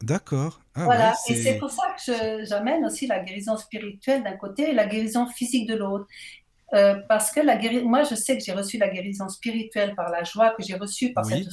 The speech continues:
Speaker 2: force qui m'a donné, euh, cette énergie de pouvoir, euh, résister contre vents et marées malgré tout. Et cette force que, et dont je n'ai jamais douté aussi, jamais. J'ai su que c'était vrai, et je n'ai jamais douté.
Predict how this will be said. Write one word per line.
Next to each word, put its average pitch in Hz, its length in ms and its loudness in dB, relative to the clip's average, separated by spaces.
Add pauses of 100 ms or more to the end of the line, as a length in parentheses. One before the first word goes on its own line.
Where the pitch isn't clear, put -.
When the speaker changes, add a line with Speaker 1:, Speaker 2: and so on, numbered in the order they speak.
(180)
Speaker 2:
force - 440 2 (300)
qui 202 120 -6
m'a 180 260 2
donné, 202 460 -2
euh, 175 640 2
cette - 300 -12 (220)
énergie 196 540 0
de 185 80 -4
pouvoir, 190 540 -2
euh, 165 100 2 (300)
résister 214 640 -2
contre 190 280 -2
vents 202 240 2
et 202 80 -2
marées 190 420 -2
malgré 175 340 -6
tout. 381 260 -4 (580)
Et 208 60 -10
cette 214 280 -4
force 247 400 2
que, 185 380 0
et 185 240 -6
dont 202 120 2
je 196 140 -2
n'ai 175 140 2
jamais 208 320 2
douté 254 280 0 (300)
aussi, 180 380 -8
jamais. 214 380 2 (420)
J'ai 202 140 -2
su 311 200 2
que - 60 -2
c'était - 240 -4
vrai, - 360 0 (240)
et 180 40 -10
je - 120 -2
n'ai 202 120 0
jamais 240 300 2
douté. 202 440 -8